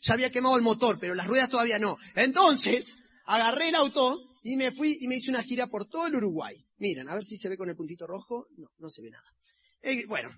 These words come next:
Paysandú está por acá arriba, Montevideo está por allá abajo, y me hice una gira por todo el Uruguay a buscar dentro de esos tres millones de uruguayos otros emprendedores, porque capaz que era verdad que Paysandú estaba estoqueado ya con Martín, Elsa y yo, capaz que ya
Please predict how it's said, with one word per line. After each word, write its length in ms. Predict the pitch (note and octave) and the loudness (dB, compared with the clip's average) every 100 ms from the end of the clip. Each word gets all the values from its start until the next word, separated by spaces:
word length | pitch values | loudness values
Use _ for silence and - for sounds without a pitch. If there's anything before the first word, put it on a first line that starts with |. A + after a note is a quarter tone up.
| - | -6
Paysandú 440 | A3 A#3+ B3+ D4+ | -2 4 4 6
está 180 | F4 D4+ | 4 4
por 140 | D4 A#3 | 2 2
acá 160 | A#3+ | 4
arriba, 420 | B3 G4 F#4 F#4 - - _ _ _ _ _ _ _ _ _ _ _ _ - | 6 8 10 8 6 -12 _ _ _ _ _ _ _ _ _ _ _ _ 2
Montevideo 520 | D#4 C4+ C4 C4 C4 | 4 6 4 2 2
está 140 | A#3+ | 0
por 120 | A#3 G#3+ | 0 2
allá 180 | G#3 | 2
abajo, 460 | D4 F4+ B3 C#4+ D4 - _ - | 4 4 6 4 4 -2 _ -6
y 400 | F#4 F4 F#4 G#4+ | 4 4 4 0
me 140 | C4+ C#4+ | 2 4
hice 220 | D4+ D4 | 4 4
una 140 | C#4 | 2
gira 280 | A3+ C4+ C#4 | 2 0 0
por 220 | C4+ A#3+ | -2 -4
todo 160 | - D4+ | -2 0
el 80 | C4 | 0
Uruguay 420 | G#3 A3 C4 C4 - | 0 2 2 2 0
a 100 | A3 | -2
buscar 420 | G#3+ - B3+ C4 | 0 0 2 4
dentro 320 | A3 A#3 G#3 | 2 -2 -4
de 60 | G3+ | -8
esos 200 | - F3+ | -6 -4
tres 220 | B3 C#4+ | 0 2
millones 420 | A3 - A3+ G3 | 2 0 -2 -4
de 60 | E3 | -6
uruguayos 680 | E3 F3+ A3 - D#3 F#3 - _ _ _ _ _ _ - | -6 -2 -2 -2 -4 -8 -14 _ _ _ _ _ _ 4
otros 480 | D#4 D4 C4+ C4 - | 4 6 2 2 -4
emprendedores, 680 | G#3+ G#3 F#3+ F#3 A3 G#3+ G3+ | -6 -2 -4 -2 -2 -2 -4
porque 240 | G3 F3+ | -8 -6
capaz 300 | F3 F#3+ F#3+ | -8 -8 -10
que 80 | F#3+ | -6
era 100 | E3 | -6
verdad 380 | D3+ D#3+ F3 F3 _ _ | -6 -4 -6 -6 _ _
que 120 | F#3+ | -8
Paysandú 440 | F3 E3+ E3+ D#3+ D#3+ | -4 -6 -6 -8 -8
estaba 260 | D#3+ D3 | -10 -12
estoqueado 480 | D3 D3 E3 D#3+ D3+ | -12 -16 -12 -10 -8
ya 180 | D3 D3 | -10 -12
con 140 | D3 | -12
Martín, 380 | C3+ C3 E3+ D#3 | -14 -14 -12 -10
Elsa 260 | D3+ C#3+ C3 | -8 -8 -4
y 60 | |
yo, 200 | - D#3+ | -4 -4
capaz 280 | D3+ C#3 C#3 | -8 -14 -14
que 100 | C3+ | -10
ya 220 | - D3 | -10 -10